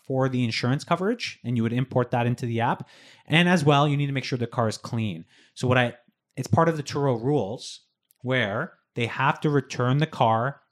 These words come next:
in a not hundred percent clean shape, but it should be in a respectable shape.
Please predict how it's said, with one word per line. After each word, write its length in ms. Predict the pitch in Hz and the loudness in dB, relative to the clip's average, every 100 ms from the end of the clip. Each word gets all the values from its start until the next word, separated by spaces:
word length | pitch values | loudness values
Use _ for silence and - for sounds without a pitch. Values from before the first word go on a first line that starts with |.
| - | -4
in 160 | 135 | 0
a 280 | 127 120 110 - _ _ | 0 0 -4 -12 _ _
not 180 | 226 233 _ | -10 -10 _
hundred 200 | - 143 131 | -4 -2 -2
percent 240 | - 135 | -2 -4
clean 160 | 131 123 | -2 -2
shape, 320 | - 143 175 | 0 -2 0
but 80 | 120 | -2
it 60 | |
should 180 | 117 143 | -2 -2
be 60 | 131 | -2
in 60 | 123 | -2
a 40 | |
respectable 560 | 110 - 139 - 131 117 | -4 -6 -6 -4 -6 -4
shape. 360 | - 104 92 | -4 -6 -8